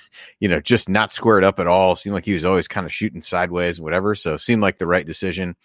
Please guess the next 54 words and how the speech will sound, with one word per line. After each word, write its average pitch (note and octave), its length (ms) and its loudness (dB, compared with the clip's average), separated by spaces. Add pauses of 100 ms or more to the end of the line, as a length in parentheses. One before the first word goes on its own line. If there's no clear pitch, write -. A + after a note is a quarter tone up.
(280)
But, B2 120 4
uh, A#2 200 -2
but B2 140 2
I C#3 40 4
think D3+ 180 -6
Cupps D#3+ 220 -4
is B2 80 -2
a A2 60 -2
guy G#2+ 140 4
we've G2+ 120 -2
talked A2+ 240 -2
about G2 220 0
over F#2+ 140 0
the E2 100 -4
course G2+ 260 -8
of D#2+ 40 -14
the D#2+ 60 -8
year G2+ 120 0
that E2+ 100 -6
does F2 180 -2
as E2 80 -8
good A#2+ 160 0
a G#2+ 40 -4
job F#2 200 2
as E2 100 -4
anybody E2+ 300 -2
is D2+ 100 -10
fighting E2 220 -2
through D2+ 140 -12
screens. G#2 420 -2 (520)
You A#2 80 2
know, A2+ 60 6
he A2+ 60 4
gets D3 160 0
the G#2+ 100 0
one, G#2 440 0 (320)
uh, F#2 240 2
offensive G2+ 360 -4
foul A2+ 240 2
called F2+ 220 0
on E2+ 80 -4
Minnesota F2+ 360 -2
in F#2+ 60 -2
the E2 80 -4
second E2 320 -6
half. F#2 440 -2 (400)
You A2 80 -2
know, G2 100 2
they A#2+ 200 4
acted B2 260 -2
like G2 200 0
it G#2+ 40 0
was F2+ 160 0
some G2 460 -2